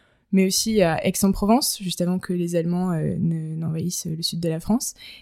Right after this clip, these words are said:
et aussi l'école militaire interarmes de Tong, qui a été, euh, à l'origine, euh, ce que je souhaitais étudier, mais je n'avais pas assez de ressources primaires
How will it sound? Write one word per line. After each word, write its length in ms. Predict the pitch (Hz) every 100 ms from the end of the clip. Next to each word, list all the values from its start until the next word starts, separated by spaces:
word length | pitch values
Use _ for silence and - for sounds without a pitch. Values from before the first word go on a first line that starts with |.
| _ 247
et 180 | 262 -
aussi 320 | 214 - 269
l'école 300 | 202 214 220
militaire 560 | 214 175 170 208 214 -
interarmes 500 | 190 180 185 208 214
de 80 | 180
Tong, 400 | - 208 190 180 - - _ -
qui 180 | 196
a 20 | 185
été, 340 | 180 214 226
euh, 80 | 190 -
à 100 | 185
l'origine, 480 | 185 190 190 214 226
euh, 260 | 175 175 180
ce 220 | - -
que 120 | 190
je 120 | 170
souhaitais 380 | 170 - 208 208
étudier, 400 | 190 185 190 269 -
mais 140 | 196 175
je 80 | 180
n'avais 160 | 170
pas 120 | 196
assez 240 | 220 - 214
de 220 | 185 170
ressources 640 | 175 185 - 226 - - -
primaires 480 | - 196 202 -